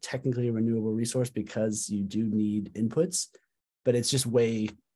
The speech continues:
way, way less inputs than things like coal. The problem, or the, the key thing is that it, it's comparable to what we would alternatively be using, which is, like, coal-fired energy. It's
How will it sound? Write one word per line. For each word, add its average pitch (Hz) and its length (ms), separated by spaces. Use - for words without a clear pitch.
way, 113 100
way 120 260
less 113 260
inputs 104 340
than 107 120
things 104 200
like 85 120
coal. 107 340
The 143 100
problem, 208 440
or 139 100
the, 127 320
the 127 100
key 170 260
thing 143 200
is 120 100
that 117 140
it, - 80
it's 135 140
comparable 156 680
to 131 120
what 127 180
we 135 120
would 127 120
alternatively 117 920
be 113 100
using, 123 380
which 117 160
is, 107 120
like, 90 220
coal-fired 104 800
energy. 127 460
It's 143 280